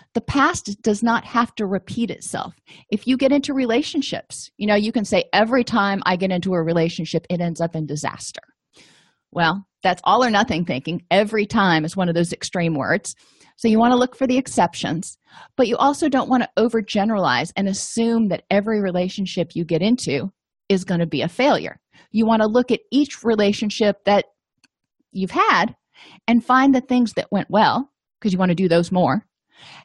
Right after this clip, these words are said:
and find the things that didn't go so well so you can work on them or avoid them in the future. Number seven is jumping to conclusions or mind reading,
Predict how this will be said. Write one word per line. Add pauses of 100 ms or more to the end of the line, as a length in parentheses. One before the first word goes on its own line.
(100)
and
find
the
things
that
didn't
go
so
well (160)
so
you
can
work
on
them
or
avoid
them (120)
in
the
future. (1000)
Number
seven
is
jumping
to
conclusions
or
mind
reading,